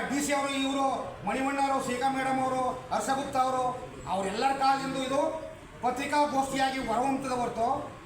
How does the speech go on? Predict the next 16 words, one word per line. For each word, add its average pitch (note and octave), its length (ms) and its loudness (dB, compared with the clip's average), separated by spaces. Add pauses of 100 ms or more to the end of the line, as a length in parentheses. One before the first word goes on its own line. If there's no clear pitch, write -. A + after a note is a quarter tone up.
ಚಾಲ್ತಿಗಂತೂ B3 580 0
ಬರಲ್ಲ. G3+ 240 -2 (680)
ಈ, B3+ 100 -2 (240)
ಇವತ್ತು D4+ 440 0
ನಿಮ್ಮ C#4 380 4
ಸ್ಥಿತಿಲಿ - 720 -2
ನೀವು A#3 120 -4
ಕೂತಿರ್ತಕ್ಕಂಥ C#4 680 -2 (580)
ಒಂದು A#3 460 0
ಸ್ಥಾನದಲ್ಲಿ C4 760 -2 (180)
ಇವತ್ತು C#4 400 0
ನೀವು B3+ 320 -2
ಆದೇಶನ C4+ 500 2 (640)
ಪರಿಪೂರ್ಣವಾಗಿ D4+ 840 2
ಆದೇಶ C#4+ 420 0 (160)
ಕೊಟ್ಟು C4+ 540 -2